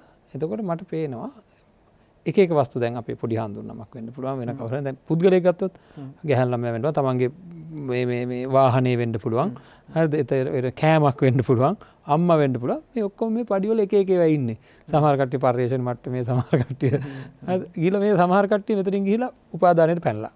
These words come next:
Speaker 2: හ්ම්.
Speaker 1: එතෙන්ට පැන ගන්න තමයි කට්ටිය ඕන. අරකින් ඉන්න අය සමහරවිට ආපහුත් බහින වෙලාවල් තියෙනවා. ඔන්න ඔහොම මෙන්න මේ වගේ වැඩ පිළිවෙලක් අපේ මනසේ තියෙනවා. ඒ සිහිය අපිට තියෙනවා නම් පැහැදිලිවම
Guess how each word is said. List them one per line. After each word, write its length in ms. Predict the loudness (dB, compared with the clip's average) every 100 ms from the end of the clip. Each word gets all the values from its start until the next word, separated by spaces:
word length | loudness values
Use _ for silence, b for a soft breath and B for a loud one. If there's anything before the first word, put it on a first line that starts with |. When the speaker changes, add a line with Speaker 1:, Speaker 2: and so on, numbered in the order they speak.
| _ -20
Speaker 2:
හ්ම්. 160 | -8
Speaker 1:
එතෙන්ට 280 | 0 2 4
පැන 160 | 4 4
ගන්න 140 | 4
තමයි 160 | 2 2
කට්ටිය 280 | 2 0 -2
ඕන. 140 | -4 -10 b b -4
අරකින් 360 | 0 2 0 -2
ඉන්න 140 | -2
අය 100 | -2
සමහරවිට 380 | 0 0 0 2
ආපහුත් 320 | 2 4 2
බහින 240 | 2 -2 -2
වෙලාවල් 300 | -2 0 2
තියෙනවා. 340 | 2 2 -2 _ b b b b -2
ඔන්න 300 | 2 4 2
ඔහොම 320 | 2 0 0
මෙන්න 200 | -2 -2
මේ 180 | -4 -4
වගේ 180 | -4 -2
වැඩ 180 | -4 -4
පිළිවෙලක් 360 | -4 -4 -4
අපේ 200 | -4 -4 -4
මනසේ 280 | -4 -6
තියෙනවා. 280 | -6 -8 -8
ඒ 220 | -4 -2
සිහිය 340 | -2 -2 0 0
අපිට 280 | -2 -6 -6
තියෙනවා 300 | -4 -4 -6
නම් 160 | -8 -10 b b b -6
පැහැදිලිවම 580 | -2 0 0 -2 -4